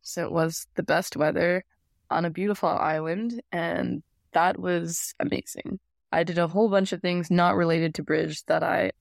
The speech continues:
hope to go back and repeat this year when I go again. Um, Iceland is fun. It's four days of intensive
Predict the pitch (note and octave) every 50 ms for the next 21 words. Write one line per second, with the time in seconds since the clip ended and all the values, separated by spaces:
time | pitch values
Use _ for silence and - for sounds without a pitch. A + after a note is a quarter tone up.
0 | _ _ _ _ - - F#3 - - - G3 E3 E3 D#3 D#3+ D#3 D#3+ - - D3+
1 | D#3 D#3 - - F3 D#3+ - - - A3+ A3+ - - D3 C#3 C#3 - D#3 D#3 D#3
2 | D3+ D3+ D3+ D3 - D3+ F#3+ G3 - - _ _ - - F3+ F3+ F3 F3+ F3+ F3+
3 | F3+ F3+ - _ _ _ - F#3+ F#3 F#3+ G3+ - - - C#4+ C#4+ C#4 C#4 C4+ -
4 | - - D#3 D3+ D3+ G3 G#3 A#3 C4 - _ _ _ - F#3 F#3+ F#3+ G3 _ -
5 | - - - - - _ _ - - F#3+ F3+ F#3+ G#3 G3 G3 G3 G#3+ F#3+ F#3+ G3+
6 | G3 F#3+ E3+ F3 F3+ F3 F3 - - F#3 E3+ F3 F3+ - - F#3 F3+ F3 F3+